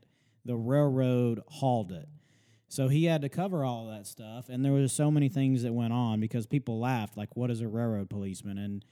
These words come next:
he often said, "Well, you don't know what it is until you're halfway to jail." So, but there was a long stint where he had a surveillance van, and he took me out on several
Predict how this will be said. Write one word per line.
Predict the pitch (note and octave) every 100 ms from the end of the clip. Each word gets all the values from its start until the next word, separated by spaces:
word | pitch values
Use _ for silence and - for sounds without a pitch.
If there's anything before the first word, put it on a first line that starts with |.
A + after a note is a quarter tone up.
| _
he | - B2+
often | A#2+ - A2+
said, | G#2 C3 A#2+ G#2+
"Well, | A2+
you | A2+
don't | B2 A2+
know | A#2 A#2
what | A2+ A2
it | G#2+
is | A#2+ G#2
until | G#2 A2+
you're | G#2 G2+
halfway | G#2+ A2+ A2+ G2+
to | G2
jail." | G#2+ G#2+ F2+ D#2+
So, | F2 A2+ G2+ F#2+ F#2+ _ _ _ _ - _ _ _ _ _ _ _ _
but | A#2 B2+
there | D3+
was | C#3
a | C3
long | C#3+ E3 D#3
stint | - E3+ E3+ C#3+
where | B2 B2+
he | C3
had | B2+ C3+ B2
a | G#2+
surveillance | - C#3 A#2+ C3 D#3+ D3 A#2
van, | G2+ G#2+ G2 F2+ F2
and | A#2+ B2
he | B2+ C3+ C3 A#2+ G#2+ -
took | E3 E3+
me | D3+ C3
out | D3 D#3 C3
on | A#2
several | A2 C3 A#2+ A#2 A2